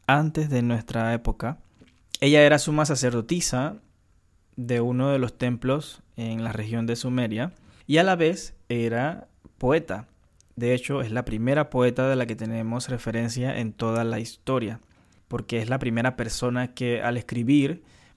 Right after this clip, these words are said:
ponía su nombre debajo como autora. Entonces, esta relación mística que tenía esta suma sacerdotisa con la poesía nos hace pensar sobre sus orígenes divinos.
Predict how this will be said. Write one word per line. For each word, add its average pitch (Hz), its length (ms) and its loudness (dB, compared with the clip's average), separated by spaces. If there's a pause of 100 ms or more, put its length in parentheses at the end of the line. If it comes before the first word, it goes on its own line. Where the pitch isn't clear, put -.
ponía 131 360 2
su 127 180 -4
nombre 120 320 0
debajo 117 540 -2
como 110 680 -6 (160)
autora. 110 680 -4 (920)
Entonces, 123 460 -2
esta 131 240 -2
relación 143 640 0
mística 123 680 -4
que 113 100 -10
tenía 117 320 -4
esta 123 240 -4
suma 139 320 -2
sacerdotisa 113 880 -6 (400)
con 165 300 4
la 120 180 -2
poesía 117 640 -4 (640)
nos 131 220 2
hace 170 580 4
pensar 139 560 2
sobre 135 300 -2
sus 123 160 -4
orígenes 123 580 0
divinos. 117 500 -4